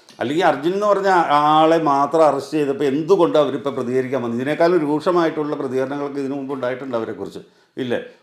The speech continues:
ഒത്തിരി ഉണ്ടായിട്ടുണ്ട്. ഇപ്പൊ ഒന്നും അത്രയും വന്നില്ല എന്ന് എനിക്ക് തോന്നുന്നു. അവിടെ എന്നിട്ടും എന്ത് ചെയ്യുക, അവർ ഈ അർജുൻ എന്ന് പറഞ്ഞ ഒരാളെ അറസ്റ്റ് ചെയ്തപ്പോ മാത്രമാണ് അവര് ഈ കാര്യത്തില്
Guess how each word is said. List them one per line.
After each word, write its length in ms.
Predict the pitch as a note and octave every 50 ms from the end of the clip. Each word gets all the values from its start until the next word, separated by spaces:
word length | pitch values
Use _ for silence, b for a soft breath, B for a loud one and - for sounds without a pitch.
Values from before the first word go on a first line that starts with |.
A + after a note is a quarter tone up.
| B -
ഒത്തിരി 260 | C3+ - - G3 F#3
ഉണ്ടായിട്ടുണ്ട്. 380 | F3 C3 C3 B2 A#2+ G2 A2
ഇപ്പൊ 160 | A2 - - D#3+
ഒന്നും 180 | D#3+ E3+ D#3+
അത്രയും 160 | E3 D#3+ F3
വന്നില്ല 360 | E3 D#3 D3 E3 E3+ D#3+ D#3+ D3+
എന്ന് 120 | C#3+ C#3
എനിക്ക് 180 | B2 A#2 G2 G#2+
തോന്നുന്നു. 300 | A2 F#2+ F2 F2+ F2+ F2+ B B B B B B -
അവിടെ 360 | A#2+ B2+ C3+ C#3+ D#3+ F3+ - - C#3+ C#3+
എന്നിട്ടും 280 | C#3+ D3+ D#3+ D#3 F3+
എന്ത് 120 | F3 E3 E3
ചെയ്യുക, 140 | F3+ F3 E3+
അവർ 180 | E3 D#3+ E3
ഈ 40 | F3
അർജുൻ 360 | E3+ D3 C3+ C#3 D3 E3 F3+
എന്ന് 180 | F#3+ F#3+ F#3+ G3
പറഞ്ഞ 200 | F#3 D#3+ D#3 F3
ഒരാളെ 400 | E3+ E3 E3 D#3 D3+ D3 D#3 D#3+
അറസ്റ്റ് 320 | D3 C3+ C3+ B2+ - D#3+
ചെയ്തപ്പോ 280 | D3+ C#3+ C3+ C#3 C3 C#3+
മാത്രമാണ് 560 | C3+ B2+ B2+ C3+ C#3+ C#3+ D3+ D3+ D3+ C#3 C3+
അവര് 260 | C3+ C3 A#2+ A#2 C3+
ഈ 280 | C#3+ - - A#2+ B2+ A#2+ B2+
കാര്യത്തില് 400 | A2+ A2 A2+ A2 - B2+ C#3